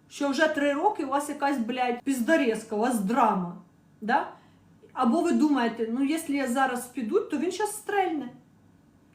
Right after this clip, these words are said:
Вистрелить без мене, а я за що страдала три года?» Щас він вистрелить, да?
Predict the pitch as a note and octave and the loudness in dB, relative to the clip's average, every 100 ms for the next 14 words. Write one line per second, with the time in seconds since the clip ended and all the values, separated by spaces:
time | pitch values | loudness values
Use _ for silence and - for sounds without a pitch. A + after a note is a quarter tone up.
0 | - A3 G#4 - F4 D4+ A#3+ C#4 B3 B3+ | -10 -2 -2 -2 -4 -2 -2 -4 -4 -4
1 | B3+ B3 B3 D#4+ E4+ E4+ D#4+ - A3+ G#3 | -4 -2 -2 0 -2 -4 -8 -8 -6 -4
2 | G3+ G3 G3+ G3+ G3 F#3 F3+ - - - | -4 -4 -6 -6 -4 -6 -8 -12 -20 -20
3 | - - G4+ A4 A4 G#4 G4+ - D4+ A#3+ | -12 0 2 2 -2 0 -2 -4 -8 -8
4 | A3+ - _ _ _ C4 F#4 | -10 -14 _ _ _ -4 -4